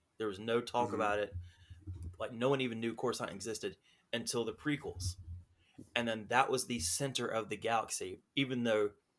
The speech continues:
Speaker 1: in this episode they said that Coruscant is not exactly the center of the galaxy, but it is the hub. It's where
Speaker 2: Yeah.
Speaker 1: everything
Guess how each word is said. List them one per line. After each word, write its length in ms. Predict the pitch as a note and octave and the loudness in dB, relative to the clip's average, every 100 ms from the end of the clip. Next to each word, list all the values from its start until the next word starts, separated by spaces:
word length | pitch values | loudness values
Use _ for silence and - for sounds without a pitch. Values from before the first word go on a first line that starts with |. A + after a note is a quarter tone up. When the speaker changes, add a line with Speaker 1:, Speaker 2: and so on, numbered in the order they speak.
| _ _ - | _ _ -2
Speaker 1:
in 260 | A2+ G#2+ | 0 0
this 220 | G#2+ A2 - | 0 0 0
episode 400 | C3 C3+ A2 G2 | 0 0 0 0
they 80 | A2 | -2
said 280 | - A2 G2+ | 0 -2 -2
that 120 | G2+ | -4
Coruscant 360 | B2 A2+ A2+ - | 0 0 -2 -6
is 120 | G#2+ | -2
not 260 | A2+ G#2+ | 0 0
exactly 400 | G#2+ A2 D3 D3+ | 0 8 8 8
the 100 | A#2+ | 0
center 260 | G2+ A2+ A2 | 0 0 -2
of 80 | G2 | -2
the 220 | G#2+ G2+ _ - - | -4 -6 _ -16 -2
galaxy, 400 | G#2+ G2 G#2 G2+ | 0 0 -4 -4
but 140 | A2 G#2 | 0 0
it 160 | G#2 | -2
is 220 | G#2 - - _ _ _ _ _ _ | -4 -6 -6 _ _ _ _ _ _
the 140 | - F#2+ | 0 0
hub. 520 | - - B2 - - - _ _ - | 2 4 6 4 -6 -20 _ _ -8
It's 200 | A2 - | -4 -2
where 240 | A#2+ A#2 G2+ | 2 2 4
Speaker 2:
Yeah. 100 | G2 | 4
Speaker 1:
everything 540 | F2+ A#2+ B2+ A#2 A2+ | 4 2 -2 -2 -4